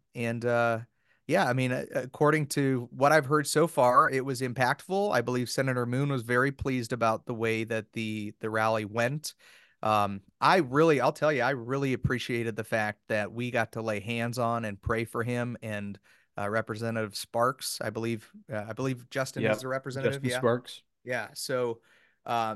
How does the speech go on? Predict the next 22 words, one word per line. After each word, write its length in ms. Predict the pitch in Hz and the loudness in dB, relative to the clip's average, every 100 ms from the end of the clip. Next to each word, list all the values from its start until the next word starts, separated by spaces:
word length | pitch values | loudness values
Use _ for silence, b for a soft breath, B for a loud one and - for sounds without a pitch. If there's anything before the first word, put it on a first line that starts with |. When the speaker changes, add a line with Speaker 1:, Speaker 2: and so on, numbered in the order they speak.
| 101 | 0
Speaker 1:
that 200 | 139 180 | 2 2
was 160 | 165 | 0
a 60 | 135 | -2
really, 420 | 123 143 143 135 | -2 -2 0 0
I 100 | 131 | -2
feel, 320 | 127 147 135 127 | -2 2 2 2
a 60 | 135 | 0
very 240 | 131 131 | 2 2
touching, 760 | - - 143 - 147 139 139 139 _ - | 0 0 0 0 -4 -4 -6 -10 _ -6
um, 460 | 117 110 107 107 - _ _ _ _ _ _ _ _ _ | -2 -2 -4 -8 -14 _ _ _ _ _ _ _ _ _
display 560 | 127 123 - 143 135 135 | -8 -6 -4 0 4 4
of 100 | 120 | 2
love 360 | 113 127 131 131 | 4 4 4 2
and 180 | 117 | -2
grace. 560 | 113 120 131 135 - - - | 0 0 2 0 -4 -6 -6
And, 500 | 113 113 110 107 - - | -4 -4 -6 -8 -10 -8
uh, 420 | 127 113 117 123 _ | -6 -6 -8 -16 _
and 420 | 120 110 110 104 - _ - | -8 -6 -6 -10 -14 _ -10
I 100 | 117 | -10
think 320 | - 135 123 | -6 -6 -6
that, 360 | 117 113 107 - | -4 -4 -4 -6
uh, 340 | 107 104 101 | -4 -4 -6